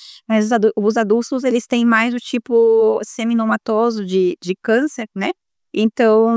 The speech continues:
mas assim, pra ficar atento, seria desde o nascimento mesmo, se notar algum vo-, um aumento de volume testicular, importante investigar. Claro que nem sempre, aliás,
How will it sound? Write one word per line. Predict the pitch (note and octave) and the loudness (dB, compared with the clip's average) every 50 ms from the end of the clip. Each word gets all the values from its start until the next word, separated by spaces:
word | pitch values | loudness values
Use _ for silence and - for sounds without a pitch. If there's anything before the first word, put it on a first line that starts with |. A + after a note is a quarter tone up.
| A3+ A3+ A3+ | 2 2 2
mas | G#3+ G#3+ G#3 | 2 2 0
assim, | A3+ - - G#3 F#3 | -2 -2 -4 -6 -4
pra | - G3 G#3+ | -2 -4 -4
ficar | - - - A3+ G3+ | -4 -2 0 0 0
atento, | A3 - _ - G#3 G#3 A#3+ C4 - D4 | 0 0 _ -4 -2 -2 -4 -4 -4 -6
seria | - - A#3+ A3 A3+ A#3 | -4 -2 0 2 2 2
desde | G#3 G#3+ A3 A#3+ B3+ | 4 2 2 2 0
o | B3+ | -4
nascimento | B3 B3+ - - C4+ B3 A#3 A#3+ B3+ - | -6 -6 -4 -4 -4 -4 -4 -6 -4 -2
mesmo, | D4+ D4 B3+ G#3+ G#3+ B3 D4+ C#4 | 0 0 0 0 0 0 -2 -2
se | C4 - A#3 | -4 -4 -6
notar | G#3 G#3 G#3+ - G3+ G3 | -8 -8 -6 -4 -2 0
algum | G3 G#3+ A3+ G3+ G#3+ A3 A3 | 0 0 0 0 0 0 0
vo-, | G3+ G3 F#3+ - - | 0 -2 -4 -4 -6
um | G3+ G#3 A3 G3+ - | -6 -6 -4 -2 -2
aumento | F#3+ G3 G3+ G#3+ C4 - C#4 | 0 0 2 2 0 0 -2
de | A#3+ B3 | -4 -4
volume | G3+ F#3+ F#3+ F#3+ F#3+ G3+ G3+ G3 F#3+ - | -2 -2 -2 0 0 0 0 0 -2 -4
testicular, | - G#3+ - - - - - - F#3+ F3+ F3+ F#3 G#3 - _ _ _ _ _ _ _ - | -6 -8 -6 -6 -8 -6 -2 0 0 2 2 2 0 -2 _ _ _ _ _ _ _ -4
importante | G3 A3+ - G#3 G#3 - - A3 G#3+ A3+ - A3+ | -2 0 0 0 -2 0 0 0 0 2 2 0
investigar. | A3 F#3 G3 G#3 - - F#3 F#3 F3+ F3+ A3 - _ _ _ _ | 0 0 -2 -4 -6 -6 -4 -2 0 0 -2 -2 _ _ _ _
Claro | - A#3 G#3+ A3 B3 - | 0 2 2 2 2 0
que | - C4+ A#3 | 0 2 2
nem | A#3 A3+ C4+ F4 | 4 4 2 0
sempre, | - - C4 A3+ A3+ A#3+ - | 0 -2 -2 -2 0 0 0
aliás, | G3+ G3+ F#3+ F#3+ G3 F#3 F3 - - | 0 2 2 0 -2 -4 -6 -8 -12